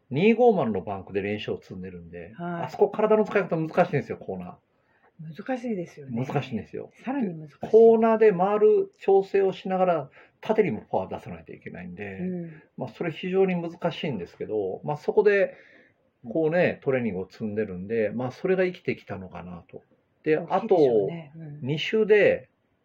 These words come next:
Speaker 1: 全開で八百メーターぐらい前、全開で踏んでるわけじゃないですか。
Speaker 2: はい。
Speaker 1: で、七番手置かれてるでしょ。忍者にやら、やられた脇本選手はパニックでしょ。
Speaker 2: <laughs>
Speaker 1: 普通足に来るんですよね。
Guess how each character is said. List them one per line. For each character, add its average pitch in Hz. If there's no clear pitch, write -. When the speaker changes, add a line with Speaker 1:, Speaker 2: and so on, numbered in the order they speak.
Speaker 1:
全 147
開 151
で 131
八 -
百 202
メ 202
ー -
タ 208
ー 196
ぐ 175
ら 131
い -
前、 110
全 127
開 156
で 147
踏 143
ん 156
で 151
る 143
わ 104
け 92
じ 87
ゃ 87
な 90
い -
で -
す -
か。 180
Speaker 2:
は -
い。 165
Speaker 1:
で、 117
七 135
番 190
手 113
置 92
か 117
れ 104
て -
る 85
で 82
し -
ょ。 71
忍 170
者 143
に 98
や 101
ら、 98
や 101
ら 98
れ 95
た 95
脇 104
本 120
選 92
手 98
は 190
パ 151
ニ 156
ッ -
ク -
で -
し -
ょ。 -
Speaker 2:
<laughs> -
Speaker 1:
普 -
通 -
足 151
に 269
来 -
る 131
ん 113
で 107
す 113
よ 87
ね。 156